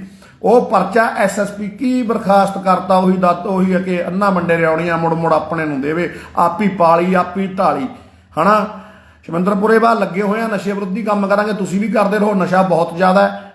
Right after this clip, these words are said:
ਬਾਈ ਯਾਰ ਦੇਖ ਲਓ, ਮੇਰਾ ਭਰਾ, ਮੇਰਾ ਭਾਈ ਆ ਭਾਨਾ, ਚਲੋ ਉਹ ਬਾਹਰ ਆ ਜੇ, ਨਹੀਂ ਫਿਰ ਆਪਾਂ ਬਹੁਤ ਵੱਡਾ ਇੱਕ ਝੰਡੇ ਥੱਲੇ ਇਕੱਠ ਹੋਣ ਦੀ ਵਾਸਤਾ ਪਾਵਾਂਗੇ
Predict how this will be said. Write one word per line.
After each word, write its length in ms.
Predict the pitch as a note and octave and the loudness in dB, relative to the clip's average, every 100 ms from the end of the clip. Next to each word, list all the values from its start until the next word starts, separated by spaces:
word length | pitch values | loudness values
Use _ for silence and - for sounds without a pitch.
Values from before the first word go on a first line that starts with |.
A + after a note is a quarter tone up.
| - | -2
ਬਾਈ 220 | D3+ G3+ | 0 2
ਯਾਰ 200 | G#3+ G#3+ | 2 0
ਦੇਖ 280 | D#3 E3+ D#3 | 0 -2 -2
ਲਓ, 380 | F3 F#3 F#3 - _ - | -2 -4 -8 -18 _ -8
ਮੇਰਾ 220 | D3 F3 | -2 -2
ਭਰਾ, 360 | F3 G3+ F3+ D#3 | 0 2 2 0
ਮੇਰਾ 240 | E3 F3 | 0 -2
ਭਾਈ 340 | E3 F#3 F3 | -4 -6 -4
ਆ 80 | C#3+ | -4
ਭਾਨਾ, 400 | D3 F#3 D3 C#3+ - - - - _ | -4 -4 -4 -8 -12 -20 -20 -20 _
ਚਲੋ 280 | E3 E3+ E3+ - - - | 4 4 2 -4 -12 0
ਉਹ 180 | E3+ | 2
ਬਾਹਰ 280 | E3 D3 D#3+ | 2 2 2
ਆ 160 | D#3+ D3+ | 2 0
ਜੇ, 180 | E3 E3 - - D#3 | -2 -8 -12 -16 -6
ਨਹੀਂ 220 | E3+ G3 | -2 0
ਫਿਰ 120 | F#3+ | 2
ਆਪਾਂ 380 | F#3+ F#3 G3+ G3 - - - - - _ _ _ _ _ _ _ _ _ _ _ _ _ _ - _ - - - - - - | 0 2 0 0 -4 -16 -20 -20 -20 _ _ _ _ _ _ _ _ _ _ _ _ _ _ -20 _ -20 -20 -20 -20 -20 -4
ਬਹੁਤ 300 | D3 F3 F3+ | 0 2 2
ਵੱਡਾ 680 | E3+ F3+ F3 F#3+ F#3 F#3 - - - _ _ | 0 -2 2 2 2 -2 -10 -20 -20 _ _
ਇੱਕ 280 | A3 - G3+ | -10 -6 -4
ਝੰਡੇ 220 | A#3 G3 | -2 -2
ਥੱਲੇ 240 | F3 F3 F3+ | 0 0 0
ਇਕੱਠ 380 | F3+ F3 - | -2 -4 0
ਹੋਣ 180 | E3 E3 | 0 0
ਦੀ 100 | F3 | -2
ਵਾਸਤਾ 440 | C#3+ D3 C#3 - E3+ | 0 0 0 0 -2
ਪਾਵਾਂਗੇ 640 | D3+ C#3 C#3+ C#3+ C#3 | 0 -2 -2 -2 -6